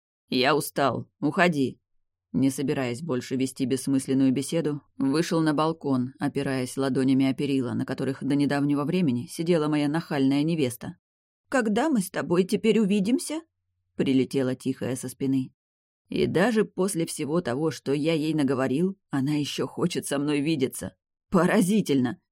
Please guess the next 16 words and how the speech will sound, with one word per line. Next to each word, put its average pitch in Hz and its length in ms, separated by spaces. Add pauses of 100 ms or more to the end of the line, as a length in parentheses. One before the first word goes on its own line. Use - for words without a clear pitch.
(180)
Гордость 143 560
отсутствует 143 640
напрочь. 196 500 (580)
«Не 165 220
могу 190 260
сказать», — 139 540 (360)
кинул 131 340
я. 123 260 (380)
«Если 175 400
и 190 80
увидимся, 170 560
то 156 160
это 156 180
будет 147 240
случайная 151 580
встреча, 123 460